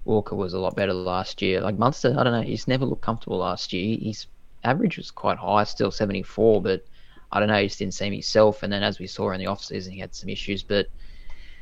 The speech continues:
I don't know. I like the narrative this year. I think it's a redemption story. He's, uh, he's fitter than ever. He's off the drink. He's got a new child. I'm buying it, and I'm gonna be putting him in my team.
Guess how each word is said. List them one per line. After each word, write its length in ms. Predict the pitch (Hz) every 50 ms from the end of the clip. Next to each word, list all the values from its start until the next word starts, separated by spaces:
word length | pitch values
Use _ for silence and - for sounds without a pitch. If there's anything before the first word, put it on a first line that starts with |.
| - - - - - - - - - - - -
I 80 | 101
don't 100 | 104 101
know. 140 | 101 98 92 - - - - - -
I 80 | 101 110
like 240 | 104 110 110 -
the 80 | - 113
narrative 460 | 107 104 98 98 101 - - - 87 -
this 280 | 95 - - - -
year. 180 | - 92 87 85
I 40 | 87
think 240 | - - 104 90
it's 140 | - - -
a 80 | 101 98
redemption 480 | 98 95 - 98 101 98 - - 104
story. 480 | 92 - - - - 92 95 95 87 82
He's, 240 | - 95 95 90 92
uh, 240 | 101 95 90 87 87
he's 180 | 101 101 -
fitter 280 | - - 127 120 110 107
than 160 | 110 127 113
ever. 340 | 104 104 104 107 104 101 101
He's 180 | 104 98 90
off 200 | - 107 - -
the 60 | - 92
drink. 480 | - - 95 95 95 92 - - - - - - - - - - -
He's 100 | - -
got 120 | - 107
a 60 | 104
new 120 | 104 104 98
child. 480 | 95 - 98 95 95 98 95 95 98 - - - - - - - - - - - - - - - - - - - - -
I'm 160 | - 110 104
buying 340 | 92 107 107 107 101 98 98
it, 160 | 95 - - -
and 100 | 95 98
I'm 100 | 101 101
gonna 140 | 101 98 101
be 100 | 101 95
putting 220 | - - 98 101
him 100 | 95 95
in 60 | 90 92
my 100 | 92 95
team. 300 | - - - 175 -